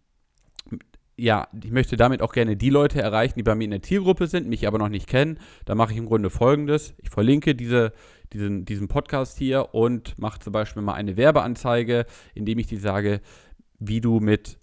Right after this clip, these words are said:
schnellstem digitalen Marketing oder wie du mit einer digitalen Marketingstrategie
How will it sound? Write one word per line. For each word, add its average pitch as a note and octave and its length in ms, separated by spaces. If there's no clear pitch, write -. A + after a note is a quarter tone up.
schnellstem A#2 640
digitalen G#2 480
Marketing G#2 680
oder G2 200
wie G#2+ 80
du A2 80
mit G#2+ 200
einer G2+ 280
digitalen G2 420
Marketingstrategie A#2 1200